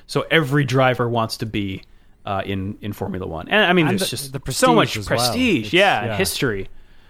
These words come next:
Speaker 2: 'Cause it's
Speaker 1: Uh,
Speaker 2: been around, like you said, like, you, it's been around since the early, you know, twentieth century. Um, but, like, some of the courses, some of the circuits that they drive on, and some of the drivers themselves are, you know, part of a lineage. Like, the, the circuits have been
Speaker 1: Sure.
Speaker 2: around forever, and some of the drivers have been,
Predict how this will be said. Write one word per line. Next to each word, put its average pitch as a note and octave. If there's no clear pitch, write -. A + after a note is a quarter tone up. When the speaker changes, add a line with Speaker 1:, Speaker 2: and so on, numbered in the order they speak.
Speaker 2:
'Cause D#3+
it's F3+
Speaker 1:
Uh, -
Speaker 2:
been G#3
around, E3
like D3
you D#3+
said, C#3+
like, A#2+
you, C3
it's A#2+
been B2+
around C3+
since A#2
the A2
early, A#2
you A2+
know, A2
twentieth A#2
century. C3
Um, A2
but, -
like, D#3
some G#3
of A#3+
the B3
courses, D3+
some D#3+
of E3+
the D#3
circuits C#3+
that A2
they A2
drive A#2+
on, G2
and F#2+
some C#3
of C3+
the G#2+
drivers C#3+
themselves C3+
are, C3+
you D3+
know, C3+
part E3+
of C3
a B2
lineage. B2
Like, A2
the, A#2
the A2+
circuits E3
have B2
been B2
Speaker 1:
Sure. B2
Speaker 2:
around E3
forever, A#2+
and G2
some B2+
of A#2+
the G#2+
drivers A#2
have G#2
been, G2+